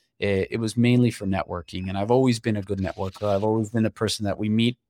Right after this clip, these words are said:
and then ten minutes later, you'll have some, an email from me saying, "Hey, thank you. And, um, I really appreciate your time. Here's my information. If I can ever do anything for you, here you go." Right. And I've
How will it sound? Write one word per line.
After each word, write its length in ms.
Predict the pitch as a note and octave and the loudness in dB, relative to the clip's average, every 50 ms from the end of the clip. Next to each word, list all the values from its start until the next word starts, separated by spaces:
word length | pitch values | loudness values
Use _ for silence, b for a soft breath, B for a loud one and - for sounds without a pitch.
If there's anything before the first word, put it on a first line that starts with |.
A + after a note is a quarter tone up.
| _ _ | _ _
and 140 | G#2 G#2 G#2 | -4 -2 -2
then 340 | G2+ G2+ G2 G2+ G2+ F#2+ - _ - | -2 -2 -2 -2 -4 -4 -8 _ -6
ten 180 | - A#2 A2 | -2 0 0
minutes 320 | G#2+ G#2 G2 G2 - - G#2 | 2 0 0 -2 -4 -2 -2
later, 200 | G2+ G2 F#2+ F#2+ | -2 0 0 0
you'll 180 | F#2+ G2 F#2 | 0 0 0
have 180 | - - G2 F#2+ | 0 -2 -4 -2
some, 220 | - - G2 F#2+ - - | -2 -2 -4 -4 -4 -4
an 160 | G#2 G2+ G2+ | -4 0 2
email 300 | G2 F#2+ G2 F#2+ F#2 F2+ | 2 2 4 2 2 0
from 240 | - - G2 F#2+ G2 | 0 0 0 2 2
me 140 | F#2+ F#2 | 2 0
saying, 300 | F2+ - - F#2+ F#2 F#2 | 0 -2 -2 0 0 0
"Hey, 140 | F#2 G2+ F#2 | 0 -2 -4
thank 320 | F2+ - G2+ G2 F#2+ - - | -2 -2 -2 -4 -2 -2 -2
you. 200 | G2 F#2+ F#2 F#2 | 0 0 0 0
And, 180 | F2+ F2+ F2+ - _ _ _ _ _ _ - | -2 -4 -6 -8 _ _ _ _ _ _ -2
um, 340 | G2 F#2 F2+ F2+ F#2 F#2 - - | 0 0 2 0 0 -2 -2 -2
I 80 | F#2+ | -2
really 300 | G2+ F#2 G2 G2+ G2 F#2+ | -2 0 0 0 0 -2
appreciate 440 | F#2 - - G2+ F#2 - - F2+ - | -2 -4 -4 -6 -6 -4 -6 -6 -4
your 120 | D2+ F#2+ F#2 | -4 -8 -8
time. 500 | - - G#2+ G2+ G2 G2+ G2+ G2 F#2 F#2 | -2 0 0 2 2 2 0 0 -2 -2
Here's 240 | G#2 G2+ G2 - | -2 -4 -4 -2
my 160 | G2+ G2 F#2+ F#2+ | -2 -2 -2 -2
information. 640 | F2+ - - F#2 F#2+ G2 G2 F#2+ - - G#2 G2 | -4 -4 -2 0 0 2 2 0 0 -2 -2 -4
If 100 | F#2 - | -2 -2
I 80 | F#2+ F2 | -2 -4
can 180 | - - F#2 - - | -4 -8 -14 -6 -2
ever 220 | G#2 G#2 G2 G2+ | -2 -2 0 -2
do 220 | F#2+ F#2+ F#2+ F#2 F#2+ | -4 -4 -2 -2 0
anything 340 | F#2+ F#2 F#2 - F#2+ F#2+ | -2 -2 -2 -2 -4 -4
for 160 | F#2+ - - F#2 | -4 -6 -10 -8
you, 340 | F#2 F#2 F#2+ F#2+ G2 - - _ | -4 -4 -2 -2 -2 -4 -6 _
here 180 | - - F#2+ F2+ | -6 -4 -2 -2
you 160 | F2 E2+ D#2+ | -2 -4 -4
go." 240 | E2+ F2 E2+ F2+ F2+ | -2 0 0 0 0
Right. 200 | F2 F#2 G2 G2 | 2 0 0 0
And 120 | F#2+ G2 G2+ | 0 0 0
I've 120 | G2 G2 | -2 -4